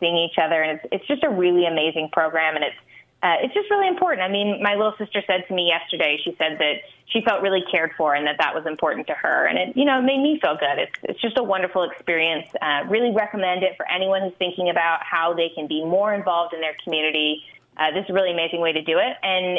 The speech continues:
you know, fundraising is a big piece of that. We, we've gotta raise those funds so we can reach more kids. It's, you know, our goal to, to give every child who needs a mentor one. And with your help, we can do it.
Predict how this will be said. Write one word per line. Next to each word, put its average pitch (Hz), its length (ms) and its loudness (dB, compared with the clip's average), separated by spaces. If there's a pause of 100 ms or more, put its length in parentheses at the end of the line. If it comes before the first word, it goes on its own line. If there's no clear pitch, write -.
you 202 140 -2
know, 202 260 0 (180)
fundraising 240 460 0
is 247 60 0
a 214 40 -6
big 240 200 -4
piece 285 220 0
of 160 100 -4
that. 131 340 -2
We, 165 200 2
we've 185 220 -2
gotta 175 300 0
raise 196 220 0
those 208 180 0
funds 202 240 -2
so 185 80 -2
we 180 160 0
can 175 80 -4
reach 185 220 -2
more 175 160 0
kids. 175 320 -2 (480)
It's, 180 200 -2 (160)
you 208 120 0
know, 180 100 2
our 202 260 0
goal 185 360 0
to, 170 360 -2
to - 120 -8
give 180 160 -2
every 208 320 0
child 175 320 -2
who 175 80 -6
needs 170 200 -6
a 170 40 -2
mentor 151 420 -2
one. 139 300 -4 (320)
And 170 120 0
with 175 140 0
your 180 140 0
help, 208 200 -2
we 233 120 -4
can 208 100 -4
do 262 80 2
it. - 340 -4